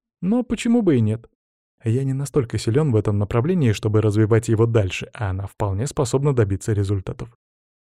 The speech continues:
Жаль только, что руны крови мало пригодны для быстрых схваток.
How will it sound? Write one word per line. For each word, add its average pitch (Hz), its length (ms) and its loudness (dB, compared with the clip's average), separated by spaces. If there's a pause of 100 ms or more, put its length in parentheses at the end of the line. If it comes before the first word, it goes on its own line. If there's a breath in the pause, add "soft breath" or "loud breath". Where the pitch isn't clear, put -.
Жаль 131 300 4
только, 165 320 2
что - 180 4
руны 165 220 2
крови 170 320 2
мало 147 280 0
пригодны 147 500 -2
для 123 120 2
быстрых 113 440 -4
схваток. 120 500 -2